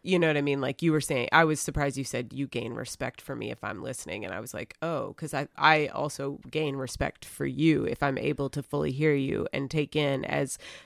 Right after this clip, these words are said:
like, uh, assuming that that is a honest, healthy, helpful, good contribution to the relationship, which is not what I always do, which is, you know, in past, it would be more like, "That's not right," or "That's stupid," or something like that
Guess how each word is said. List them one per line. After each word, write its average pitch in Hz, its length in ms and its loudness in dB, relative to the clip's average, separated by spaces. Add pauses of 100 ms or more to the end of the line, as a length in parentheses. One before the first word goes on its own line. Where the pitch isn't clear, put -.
like, - 240 2
uh, - 140 -2 (120)
assuming 175 680 6
that 147 180 2
that 147 200 2
is 143 160 0
a 147 220 -2 (200)
honest, 160 640 4
healthy, 156 640 0
helpful, 156 760 0 (360)
good 165 480 8 (100)
contribution 143 760 -2
to - 120 -10
the - 100 -6
relationship, 160 680 -2
which 160 180 -6
is 156 100 -6
not 165 300 6
what 143 140 4
I 151 100 4
always 147 320 2
do, 151 180 -2
which 147 220 0
is, 147 180 -4
you 160 140 0
know, - 180 -2
in 156 160 -2
past, 135 400 0
it - 80 -6
would 139 160 -4
be 131 140 -2
more 131 240 -2
like, - 320 -2 (320)
"That's - 380 -2
not 147 320 0
right," - 360 -2
or 101 140 -2
"That's - 320 -6
stupid," 139 600 -2
or - 220 -2
something 139 340 -4
like - 200 -4
that - 260 -4